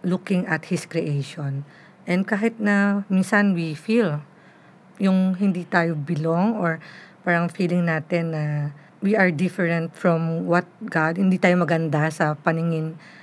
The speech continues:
paningin ng ibang tao. Pero in God's eyes, we are also beautiful. Na minsan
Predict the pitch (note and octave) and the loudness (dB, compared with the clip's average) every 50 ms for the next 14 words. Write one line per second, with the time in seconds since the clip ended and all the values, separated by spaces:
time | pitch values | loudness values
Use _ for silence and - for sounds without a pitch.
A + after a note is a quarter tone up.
0 | - - - - - - - - F#3 F#3 F#3 F#3 F#3 F#3 F#3 F#3 E3 E3+ E3+ E3+ | -20 -20 -20 -20 -20 -8 -2 2 2 4 4 4 4 4 2 2 0 0 0 2
1 | - D#3+ D3+ F#3 F3+ E3+ E3+ E3 - - F#3 F#3 F#3+ G3+ G3 F#3+ G3 - - - | 2 2 2 2 0 -2 -2 -2 0 0 2 2 2 2 0 0 -4 -8 -20 -10
2 | - - G3+ F#3+ F3+ D#3 F3+ E3+ D#3+ - - - E3+ D#3 D#3+ E3+ - - - F3+ | -2 2 2 4 4 4 4 2 2 0 -4 -4 -4 -2 -2 -4 -6 -4 -2 -2
3 | F3+ F3 E3 D#3+ D#3+ E3 D#3+ D3+ - E3 D3 D3 D3 - D#3 D3 C#3+ - - D#3 | 0 0 0 0 0 0 -2 -4 -4 -4 -4 -4 -6 -6 -8 -8 -8 -8 -8 -10
4 | D3 - - D#3 D3 C#3+ C#3+ D3 D3 C#3+ - - - - - - - - - - | -8 -6 -6 -4 -4 -4 -4 -6 -8 -12 -18 -20 -20 -20 -20 -20 -20 -20 -12 -6
5 | E3+ E3 F3+ F#3+ - A3 G3+ G3 F3+ F3 - | -2 0 0 2 4 4 4 4 4 0 -2